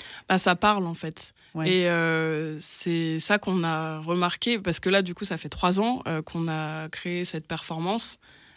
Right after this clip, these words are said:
Speaker 1: et on nous invite toujours pour ça, mais parce que ça a eu un réel impact, en fait, euh, chez plein de personnes,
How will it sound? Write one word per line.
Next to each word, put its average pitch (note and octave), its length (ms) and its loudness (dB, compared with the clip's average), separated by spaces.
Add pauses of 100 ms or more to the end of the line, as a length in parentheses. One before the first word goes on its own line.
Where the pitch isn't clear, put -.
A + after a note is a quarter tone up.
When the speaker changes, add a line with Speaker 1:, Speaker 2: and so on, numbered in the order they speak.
(140)
Speaker 1:
et F3+ 60 0
on F#3 80 4
nous F3 160 4
invite D#3+ 260 0
toujours F#3+ 380 2
pour - 180 -6
ça, A3 280 2 (540)
mais E3+ 100 -2
parce E3+ 180 2
que F#3+ 100 -6
ça F#3 140 0
a F3+ 60 4
eu F#3+ 120 2
un E3+ 160 4
réel G3 320 4
impact, G3 460 2
en F3+ 100 -4
fait, F#3 320 -6
euh, D#3+ 600 -4
chez - 200 2
plein G3+ 240 0
de F#3+ 160 0
personnes, F#3+ 680 0